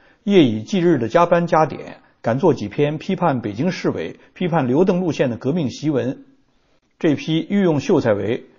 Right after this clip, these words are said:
陈伯达、康生、张春桥、姚文元、关峰、王立七本宇等。毛泽东委派自己的夫人江青做这个写作班子的召集人和联络员，以这批人为骨干，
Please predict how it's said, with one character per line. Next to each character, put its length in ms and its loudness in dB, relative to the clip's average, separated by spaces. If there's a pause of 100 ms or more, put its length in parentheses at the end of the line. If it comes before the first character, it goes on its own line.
(200)
陈 200 -4
伯 120 8
达、 380 4
康 260 -4
生、 300 -4 (160)
张 160 -2
春 160 -4
桥、 460 -2
姚 140 6
文 180 0
元、 340 -2 (220)
关 260 2
峰、 360 0 (100)
王 320 0
立 300 -2 (100)
七 180 -4
本 160 2
宇 160 0
等。 220 -8 (720)
毛 160 8
泽 80 0
东 140 4
委 100 2
派 220 2
自 160 -2
己 100 -4
的 80 -2
夫 160 0
人 180 0
江 220 2
青 300 -4 (260)
做 160 4
这 120 4
个 60 4
写 200 -4
作 160 0
班 180 0
子 80 -8
的 80 0
召 220 4
集 100 -4
人 200 0
和 120 -2
联 160 -2
络 160 0
员， 320 -6 (540)
以 160 -6
这 160 0
批 100 0
人 220 0
为 120 0
骨 200 -8
干， 320 -2